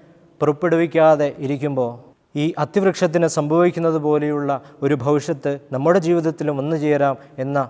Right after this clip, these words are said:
മുന്നറിയിപ്പ് കൂടെ ഇന്നത്തെ തിരുവചന ഭാഗം നമ്മെ ഓർമ്മപ്പെടുത്തുന്നുണ്ട്. വിശ്വാസത്തോടുകൂടെ, സ്നേഹത്തോടുകൂടെ ഫലങ്ങൾ പുറപ്പെടുവിക്കാൻ, അതിലൂടെ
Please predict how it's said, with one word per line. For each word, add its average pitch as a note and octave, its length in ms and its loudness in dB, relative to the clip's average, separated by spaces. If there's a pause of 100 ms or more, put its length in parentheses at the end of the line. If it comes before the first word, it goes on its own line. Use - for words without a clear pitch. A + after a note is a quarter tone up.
(140)
മുന്നറിയിപ്പ് D3 600 -2
കൂടെ C3 220 -2 (260)
ഇന്നത്തെ C#3 260 -4 (100)
തിരുവചന C#3+ 380 -2 (120)
ഭാഗം A#2+ 240 -2 (260)
നമ്മെ A#2+ 220 -8 (180)
ഓർമ്മപ്പെടുത്തുന്നുണ്ട്. C3 720 -4 (840)
വിശ്വാസത്തോടുകൂടെ, D#3+ 1000 4 (320)
സ്നേഹത്തോടുകൂടെ F3 840 2 (880)
ഫലങ്ങൾ E3 460 2
പുറപ്പെടുവിക്കാൻ, D#3 680 2 (480)
അതിലൂടെ F3 440 2